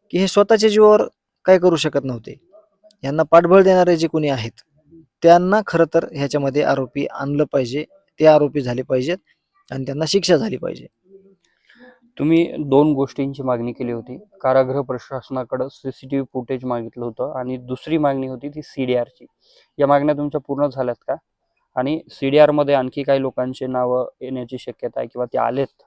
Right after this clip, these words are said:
Speaker 2: अशी माहिती आहे, त्याबाबतची तुमच्याकडे काय माहिती आहे?
Speaker 1: हे संपूर्णतः तीन चार डिसेंबर पासूनचा हा सगळा खेळ आहे.
Speaker 2: हम्म.
Speaker 1: तीन चार तारखेपासून ह्यांचं षडयंत्र हे रचत होते,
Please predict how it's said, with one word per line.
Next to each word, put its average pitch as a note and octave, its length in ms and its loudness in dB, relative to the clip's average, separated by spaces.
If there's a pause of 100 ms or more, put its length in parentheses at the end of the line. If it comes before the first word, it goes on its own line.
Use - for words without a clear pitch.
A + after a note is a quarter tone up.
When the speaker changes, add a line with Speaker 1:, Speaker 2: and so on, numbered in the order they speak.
(120)
Speaker 2:
अशी C3 400 -10
माहिती B2 380 -8
आहे, - 160 -12 (520)
त्याबाबतची C3+ 440 2
तुमच्याकडे B2 460 -10
काय A2 160 -12
माहिती - 280 -20
आहे? - 220 -20 (400)
Speaker 1:
हे F3+ 160 -4
संपूर्णतः E3+ 920 0 (380)
तीन D#3+ 200 0
चार D3+ 220 4
डिसेंबर C#3+ 480 -2
पासूनचा C3 460 -4
हा B2 300 -6
सगळा B2 360 -6
खेळ A#2+ 200 -8
आहे. A2+ 200 -14 (220)
Speaker 2:
हम्म. A#2 120 -20
Speaker 1:
तीन C#3 340 -8
चार C#3+ 200 0
तारखेपासून C3+ 540 -4
ह्यांचं C3 440 -4
षडयंत्र C3+ 680 -2 (140)
हे C#3 160 0
रचत C#3 300 -2
होते, - 200 -12